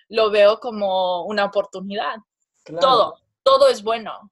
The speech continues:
Speaker 1: No hay ni, ni, empiezo a ver las cosas que ya no hay ni malo ni bueno. O sea, solo hay, y si va a haber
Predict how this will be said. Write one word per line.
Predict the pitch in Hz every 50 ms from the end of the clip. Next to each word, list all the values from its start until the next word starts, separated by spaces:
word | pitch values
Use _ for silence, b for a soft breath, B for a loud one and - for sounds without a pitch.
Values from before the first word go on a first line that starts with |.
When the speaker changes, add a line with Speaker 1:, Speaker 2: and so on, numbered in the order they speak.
| _ _
Speaker 1:
No | - 208 226 226 226
hay | 220 220 220 226 240
ni, | 240 233 226 214 196 196 190
ni, | 196 202 196 196 190 -
empiezo | - 233 214 - 254 240 240 - 285 247
a | 240
ver | 233 226 226 220
las | 233 233 214 -
cosas | - 233 202 240 220
que | - - 226
ya | 185 247 214 220
no | 226 240 240
hay | 247 254 254 240 208 - b b b b b b b -
ni | 220 226 220
malo | 220 214 214 214 208 208 202
ni | 202 202 196
bueno. | 185 180 190 185 180 175 165 - - - - - _ _ _
O | - 208
sea, | - - - - 185 190 180 - - - - -
solo | - - - - 233 220 220 226 220 220 214 - - - _ _ _ _ _ _ _ _ _ _ _ _ _ -
hay, | 220 220 220 226 254 311 415 494 571 - B B B B B _ _ _ _ _ _ _ _ _ _ _ _ _ _ _ _ _ _ _ _ _ _ _ _ _ _ _ _ _ _
y | - 247 233 233 208
si | - 247 247
va | 233 240
a | 269
haber | 302 320 285